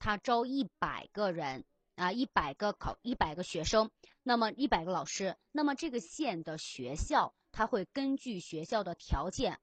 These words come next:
按优排、优劣，然后排序。然后如果你是报考的这个县的，那么你又是报考的第一名，那你就自己先优先选择。所以说我们还是最好成绩要往前，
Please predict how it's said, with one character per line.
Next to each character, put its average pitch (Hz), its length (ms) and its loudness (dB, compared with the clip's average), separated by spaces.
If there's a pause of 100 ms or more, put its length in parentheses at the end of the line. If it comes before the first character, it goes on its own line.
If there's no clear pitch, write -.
按 196 320 0
优 294 260 0
排、 - 460 -2 (100)
优 294 320 0
劣， 247 260 0
然 160 160 -8
后 196 220 -6
排 156 300 -6
序。 - 340 -6 (640)
然 226 180 4
后 208 160 0
如 240 320 -2
果 180 240 -2
你 185 180 -4
是 262 140 -2
报 262 260 4
考 165 220 -8
的 165 80 -8
这 240 100 -6
个 185 120 -4
县 180 320 -4
的， - 120 -6 (280)
那 226 160 4
么 190 160 0
你 202 240 -4
又 262 160 2
是 214 160 -4
报 226 200 4
考 170 120 -4
的 165 100 -4
第 240 160 -6
一 269 80 2
名， 170 300 -2
那 208 160 4
你 165 160 -4
就 220 160 0
自 277 200 -2
己 147 200 -10
先 202 320 -6
优 240 180 0
先 202 260 -2
选 156 240 -6
择。 135 300 -6 (560)
所 262 140 0
以 247 100 2
说 240 160 4
我 214 220 4
们 170 140 -2
还 165 200 -2
是 190 180 -2
最 226 260 0
好 165 200 -2
成 165 220 -8
绩 208 120 -8
要 190 140 0
往 151 300 -4
前， 156 420 -8